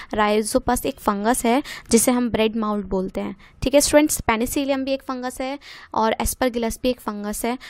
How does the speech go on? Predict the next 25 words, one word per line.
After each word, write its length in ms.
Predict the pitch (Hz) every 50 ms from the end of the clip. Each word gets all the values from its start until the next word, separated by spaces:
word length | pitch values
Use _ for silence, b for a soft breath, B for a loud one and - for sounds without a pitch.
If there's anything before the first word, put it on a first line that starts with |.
| B B -
but 60 | 247
ब्रेड 320 | 226 202 - - 226 233 247
माउल्ड 320 | 254 247 233 233 226 220
जो 80 | - 214
है 120 | 214 214
वो 140 | 214 233 254
rhizopus 520 | 240 220 208 196 - 226 - - 220 -
को 140 | - - 226
बोलते 320 | 196 202 202 190 - - 196
हैं। 140 | 202 202 b b b b b -
ठीक 100 | - 262
है 80 | 277 294
स्टूडेंट्स, 320 | - - 285 294 294 -
अब 160 | - - 233
हम 100 | 247 254
नेक्स्ट 260 | 254 247 247 - -
क्वेश्चन 280 | - - 254 - 254 247
की 100 | - 262
तरफ 220 | - 240 247 240 -
बात 220 | - 226 220 - -
करते 300 | - 220 214 - - 220
हैं, 180 | 226 254 302 B B B B B B B B -
अ, 100 | 202 208
सिक्सटीन 560 | 208 - - - - - - - 277 285 294
की। 300 | 285 - - 269 311 339